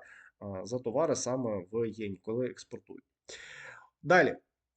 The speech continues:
За перші два місяці двадцять третього року Центральний банк Японії вже перевищив квартальні плани з купівлі державних облігацій, купивши цінні папери на приблизно тридцять трильйон єн.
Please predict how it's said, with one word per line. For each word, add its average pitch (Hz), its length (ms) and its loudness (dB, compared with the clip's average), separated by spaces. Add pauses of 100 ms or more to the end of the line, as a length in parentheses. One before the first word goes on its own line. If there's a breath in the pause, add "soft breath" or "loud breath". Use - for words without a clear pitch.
(340)
За 156 260 6
перші 220 380 4
два 170 160 4
місяці 180 440 2
двадцять 143 300 0
третього 143 420 2
року 233 280 4
Центральний 160 520 2
банк 135 280 2
Японії 196 420 0
вже 143 200 2
перевищив 139 560 2
квартальні 131 460 2
плани 175 320 2
з - 60 -6
купівлі 165 420 0
державних 135 500 2
облігацій, 117 480 -2
купивши 202 440 -2
цінні 151 300 -2
папери 185 520 4 (400 loud breath)
на 185 220 2
приблизно 147 600 4
тридцять 147 440 -2
трильйон 135 440 2
єн. 110 380 2